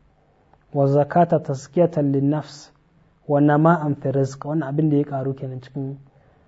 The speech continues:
hadisin na Imam Ali alayhi salam, wanda bai zo cikin riwayan da aka samu daga Imam Ali alayhi salam ba. Nan wurin cikin riwaya ta ce tazkiyatan lin nafs,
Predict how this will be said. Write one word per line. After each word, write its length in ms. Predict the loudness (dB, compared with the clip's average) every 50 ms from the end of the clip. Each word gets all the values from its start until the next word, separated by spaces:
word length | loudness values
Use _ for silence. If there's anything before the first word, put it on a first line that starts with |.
| _ _ _ _
hadisin 600 | -8 -4 -2 -2 -2 -2 -4 -6 -8 -8 -10 -12 -16 -20 -20 _ _ _ _ -6
na 80 | -4 -4
Imam 340 | -4 -4 -4 -4 -4 -4 -6
Ali 200 | -6 -8 -8 -8
alayhi 240 | -8 -10 -10 -12 -12
salam, 280 | -12 -12 -12 -10 -4
wanda 180 | -2 -2 -2 -2
bai 120 | -2 -4
zo 160 | -2 -2 -2
cikin 460 | -2 -4 -4 -2 0 0 0 0 -4 -6 -6
riwayan 340 | -2 0 0 0 0 -2 -4
da 120 | -8 -10
aka 200 | -12 -14 -14 -16
samu 300 | -12 -10 -8 -6 -6 -6
daga 120 | -8 -8 -10
Imam 220 | -12 -10 -10 -10
Ali 180 | -10 -12 -10 -10
alayhi 180 | -10 -12 -12 -14
salam 380 | -14 -16 -14 -14 -12 -14 -14
ba. 80 | -16 -20 _ _ _ _ _ _ _ _ _ _ _ _ _ _ _ _ _ _ _ _ _ _ _ _ _ _ -2
Nan 120 | 2 4
wurin 240 | 6 6 6 4 4
cikin 200 | 0 -4 -2 0
riwaya 260 | 2 2 2 2 -2 -4
ta 160 | -6 -6 -6
ce 160 | -6 -8 -10
tazkiyatan 760 | -4 -2 -4 -4 -4 -4 0 2 2 2 2 0 0 0 2
lin 180 | 2 2 2 2
nafs, 400 | 2 0 -2 -8 -16 -20 -20